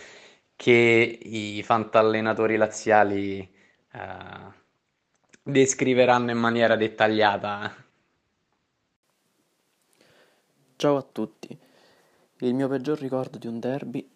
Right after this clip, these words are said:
Speaker 2: è stato il Lazio-Roma del dieci marzo duemiladue, finito cinque a uno per la Roma, con il poker di Montella. Mi ricordo che avevo solo dieci anni e sono andato a vederlo a casa di,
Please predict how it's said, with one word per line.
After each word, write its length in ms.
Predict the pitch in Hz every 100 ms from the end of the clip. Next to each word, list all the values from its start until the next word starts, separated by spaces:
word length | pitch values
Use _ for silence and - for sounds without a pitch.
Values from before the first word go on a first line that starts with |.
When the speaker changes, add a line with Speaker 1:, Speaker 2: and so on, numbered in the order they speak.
| _
Speaker 2:
è 140 | 123
stato 280 | 117 123 117
il 80 | 110
Lazio-Roma 680 | 123 123 - 120 117 123 120 -
del 540 | - - - - 120 107
dieci 240 | 127 135
marzo 280 | 120 120 -
duemiladue, 680 | 110 113 101 110 117 127 - _ - - - _ _
finito 260 | 131 123
cinque 300 | 117 135 127
a 40 | 117
uno 160 | 123
per 120 | 113 113
la 80 | 107
Roma, 340 | 104 98 110 - - - - - - - - _ _ _ _
con 200 | - 123
il 100 | 123
poker 440 | 120 135 135 127 120
di 120 | 190
Montella. 640 | 113 113 113 107 - - - - - - - - - _ _ _
Mi 120 | -
ricordo 320 | 113 131 127 117
che 80 |
avevo 240 | 113 107 104
solo 240 | - 120
dieci 320 | 107 107 -
anni 420 | 113 123 131 131 135 - - - - -
e 140 | - 117
sono 180 | 117
andato 220 | 117 120 113
a 40 |
vederlo 560 | 104 110 123 127 123 -
a 100 | 107
casa 320 | - 120 120
di, 180 | 107 123